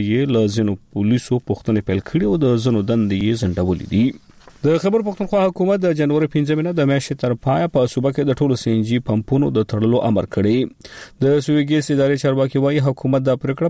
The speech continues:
په کورونو کې استعمالیدونکي ګیس کې کمی ته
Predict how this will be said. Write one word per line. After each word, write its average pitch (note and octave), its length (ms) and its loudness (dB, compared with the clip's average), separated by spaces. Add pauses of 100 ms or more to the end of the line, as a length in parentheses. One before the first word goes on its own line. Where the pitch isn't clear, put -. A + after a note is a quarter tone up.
(120)
په B2+ 240 2
کورونو C3+ 400 2
کې C#3 220 -2
استعمالیدونکي A#2 920 0 (540)
ګیس C3+ 340 2
کې C#3 320 -2
کمی C3 320 2
ته D3 160 0